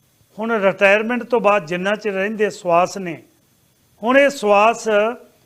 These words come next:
ਵਿੱਦਿਆ ਨੂੰ ਸਮਰਪਿਤ ਕਰਨੇ ਨੇ ਤਾਂ ਜੋ ਦੁਨੀਆ ਜਾਗਰੂਕ ਹੋਵੇ। ਅੱਜ ਇਜ਼ਰਾਈਲ ਦੀ ਗੱਲਬਾਤ ਕਰਦੇ ਹਾਂ ਤੇ ਵਿੱਦਿਆ ਕਰਕੇ ਦੁਨੀਆ ਦੇ ਵਿੱਚ ਇੱਕ ਨਾਮ ਬਣਾ ਲਿਆ।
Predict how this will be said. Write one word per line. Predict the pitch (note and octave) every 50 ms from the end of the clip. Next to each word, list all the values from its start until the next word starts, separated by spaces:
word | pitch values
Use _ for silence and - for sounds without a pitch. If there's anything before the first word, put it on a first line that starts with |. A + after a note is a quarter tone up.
| _ _ _ _ _ _ -
ਵਿੱਦਿਆ | F3 D3 C3 C3+ E3+ F#3+ D#3 D3 G#3+ A#3 C4
ਨੂੰ | C4+ C#4 B3+
ਸਮਰਪਿਤ | - A#3+ A#3+ A3+ G#3 G#3+ A#3 A3
ਕਰਨੇ | G#3+ - G3+ F#3+ F3+ G3 G3+
ਨੇ | G#3+ A3+
ਤਾਂ | A3 - G#3+ G3+
ਜੋ | G3 A3 G#3+
ਦੁਨੀਆ | E3 D3 E3 E3+ E3 F3+ F#3+ F#3+ F3+
ਜਾਗਰੂਕ | D3+ E3 E3 D#3 D3 D#3+ E3+ G#3+ F3 -
ਹੋਵੇ। | F#3 C#3+ B2+ A#2+ A2+ G#2 _ _ _ _ _ _ _ _ _ _ _ _ _ _ _ _ - F#3 F3+
ਅੱਜ | D#3 D3 F#3+ G3+ G3 F#3 F3+ F#3 F#3+ - _ _ _ _ _ _ _ _ _ _ _ _ _ _ -
ਇਜ਼ਰਾਈਲ | F#3+ E3+ D#3 E3 F3 F3 F3+ G3+ G#3+
ਦੀ | G#3+ A3+
ਗੱਲਬਾਤ | F#3 G3+ F#3+ F#3 G3 G#3+ G#3
ਕਰਦੇ | G#3+ - G3+ F#3 E3 F3 G#3+
ਹਾਂ | A#3+ C4
ਤੇ | A#3+ C4+ B3+
ਵਿੱਦਿਆ | G#3 E3 E3 F3+ E3 D3 F3+ G3+ A3 A3+ A3+
ਕਰਕੇ | A3 A3+ - - - G3+ G3 F#3 F#3+ - A#3+ A#3
ਦੁਨੀਆ | F3 E3 F3+ F3+ F#3 F#3+ G3
ਦੇ | F3+ F#3
ਵਿੱਚ | F3+ F3+ F3 G3
ਇੱਕ | G3 - F#3+
ਨਾਮ | E3+ E3 E3+ E3+
ਬਣਾ | E3 E3+ D#3+ C#3 B2
ਲਿਆ। | A#2 A#2 A#2 A2+ A2+